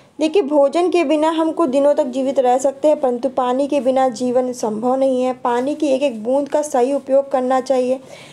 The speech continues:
हमें अपने जीवन में उपयोगी जल को बर्बाद और प्रदूषित नहीं करना चाहिए।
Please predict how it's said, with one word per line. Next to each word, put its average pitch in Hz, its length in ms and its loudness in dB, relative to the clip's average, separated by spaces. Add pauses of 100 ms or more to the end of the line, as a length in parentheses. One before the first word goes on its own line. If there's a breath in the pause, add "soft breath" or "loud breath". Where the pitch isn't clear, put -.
(120 loud breath)
हमें 302 240 0
अपने 320 260 0
जीवन 285 340 0
में 294 160 0
उपयोगी 262 520 0
जल 254 220 0
को 262 140 2
बर्बाद 247 440 2
और - 140 -2
प्रदूषित 247 600 -2
नहीं 240 200 0
करना 254 300 0
चाहिए। 247 420 0